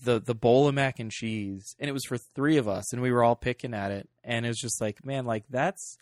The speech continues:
that's, like, that could feed a family just by itself, I think. Um, but it, oh, it was really good. Um, if I went again, I'd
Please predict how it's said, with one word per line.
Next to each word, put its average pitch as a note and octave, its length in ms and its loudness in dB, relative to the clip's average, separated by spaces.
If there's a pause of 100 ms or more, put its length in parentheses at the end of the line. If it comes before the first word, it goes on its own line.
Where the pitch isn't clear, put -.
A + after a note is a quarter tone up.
(640)
that's, C#3+ 280 -4
like, G#3 260 -2 (300)
that E3 140 -2
could - 200 -2
feed D#3 140 2
a A#2 60 2 (100)
family A#2+ 460 0
just - 200 -8
by A2 140 0
itself, - 500 -8
I - 100 -18
think. - 240 -20 (500)
Um, G2 460 -6 (260)
but D3+ 140 8
it, A#2 180 0
oh, G#2 280 0
it D3 100 4
was A#2+ 200 2
really G#2+ 320 4
good. G2 340 -4 (160)
Um, G2+ 640 -8 (120)
if B2 180 -4
I A#2+ 80 6
went C#3 220 4
again, C3 560 -2 (140)
I'd A2 420 0